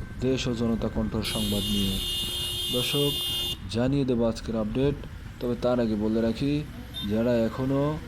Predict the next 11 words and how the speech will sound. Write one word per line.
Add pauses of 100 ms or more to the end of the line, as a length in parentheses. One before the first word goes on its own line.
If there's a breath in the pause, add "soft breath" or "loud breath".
(320)
আমার (100)
Facebook (100)
পেজটাকে
লাইক
এবং
ফলো
দেননি, (380 loud breath)
প্লিজ
আমার (100)
Facebook (100)
পেজটাকে